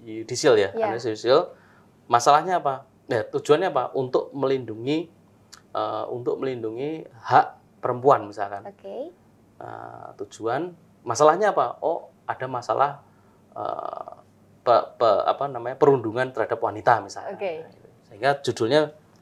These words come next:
Speaker 1: bisa dibikin analisis, analisis yuridis, eh, untuk melindungi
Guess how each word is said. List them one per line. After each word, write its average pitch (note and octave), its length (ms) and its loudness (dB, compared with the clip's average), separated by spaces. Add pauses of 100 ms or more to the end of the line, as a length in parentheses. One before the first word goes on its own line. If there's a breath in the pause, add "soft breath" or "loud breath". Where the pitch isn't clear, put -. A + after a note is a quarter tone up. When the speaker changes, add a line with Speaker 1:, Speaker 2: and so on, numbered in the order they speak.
(120)
Speaker 1:
bisa - 240 -2
dibikin A2+ 720 0 (280 loud breath)
analisis, G#2+ 680 -4
analisis A#2 600 -2
yuridis, A#2 720 2 (600 soft breath)
eh, G2+ 280 2 (460)
untuk A2+ 240 0
melindungi G#2 880 -2